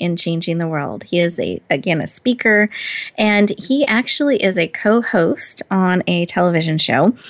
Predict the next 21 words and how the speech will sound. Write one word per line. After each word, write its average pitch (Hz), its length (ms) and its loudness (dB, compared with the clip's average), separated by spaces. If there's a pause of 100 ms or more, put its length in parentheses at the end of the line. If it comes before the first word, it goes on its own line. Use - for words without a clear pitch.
(260)
and 220 280 4
a 208 100 4
producer 190 760 -2
of 156 220 0
several 285 300 0
shows. - 500 -2 (400)
So 190 200 4
with 226 240 2
that, 160 260 0
please 202 300 2
lean 240 440 0
in 175 300 0
and 196 160 2
help 196 260 2
me 277 140 4
welcome 196 460 4
the 185 100 4
amazing 185 540 4
Ron 180 260 2
Kokuya. 294 800 4
Welcome. 262 1120 4